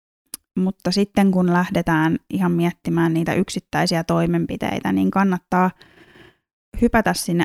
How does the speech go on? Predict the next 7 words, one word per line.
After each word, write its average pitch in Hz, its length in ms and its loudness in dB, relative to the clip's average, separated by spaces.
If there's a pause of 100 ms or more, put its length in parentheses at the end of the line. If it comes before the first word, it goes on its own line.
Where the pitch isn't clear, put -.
asiakkaan 170 640 0
saappaisiin 170 720 -2
ja 165 80 -2
miettiä 180 500 -2
se - 140 -6
hänen 170 360 0
polku. 175 560 4